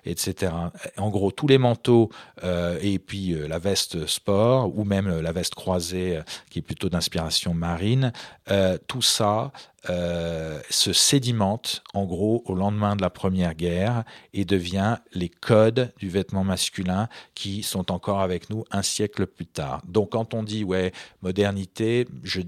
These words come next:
je réponds non, regardez l'histoire et vous verrez que c'est un éternel recommencement de choses qui ont été mises en place à partir des années vingt, et vous regardez les vieilles illustrations, on retrouve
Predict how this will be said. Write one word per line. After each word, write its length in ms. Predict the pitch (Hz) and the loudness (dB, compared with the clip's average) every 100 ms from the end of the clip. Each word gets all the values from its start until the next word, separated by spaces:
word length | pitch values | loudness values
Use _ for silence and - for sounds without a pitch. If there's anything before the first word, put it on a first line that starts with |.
| - | -4
je 140 | - | -2
réponds 420 | 92 95 107 110 95 | -2 -2 -2 -4 -4
non, 460 | 95 98 107 120 | -4 0 0 -2
regardez 520 | 107 98 110 104 104 104 | -2 -2 2 2 2 -2
l'histoire 500 | 95 - 95 98 101 | -4 -4 -2 -2 -4
et 60 | |
vous 140 | 92 87 | -6 -4
verrez 340 | 87 90 113 - - - | -2 -2 -4 -8 -20 -10
que 120 | 95 | -4
c'est 340 | - - 104 - | -4 -2 -4 -4
un 120 | 92 | -6
éternel 420 | 101 - 101 104 | -4 -4 -4 -4
recommencement 760 | 98 90 95 92 - - 92 104 - - _ | -4 -6 -4 -4 -4 -4 -6 -6 -10 -20 _
de 140 | 92 98 | -4 -2
choses 340 | - 107 107 | 0 0 -2
qui 200 | - 101 | -4 -4
ont 140 | 92 | -2
été 220 | 92 - 98 | -4 -4 -6
mises 200 | 101 95 | -4 -6
en 80 | |
place 400 | 85 95 98 101 | -6 -2 -2 -2
à 80 | - | -6
partir 380 | - 85 - 101 | -6 -10 -6 -6
des 180 | 90 85 | -4 -6
années 220 | 87 87 | -4 -4
vingt, 400 | 76 82 90 113 - - - | -4 -6 -6 -6 -12 -20 -10
et 100 | 82 | -6
vous 100 | 82 | -6
regardez 380 | 80 85 85 87 | -6 -6 -4 -2
les 100 | 82 | -2
vieilles 240 | 82 90 80 | -2 -4 -4
illustrations, 720 | 82 82 - 85 - 92 90 90 | -4 -4 -4 -2 -2 -4 -6 -6
on 20 | |
retrouve 460 | - - - 78 | -8 -10 -12 -14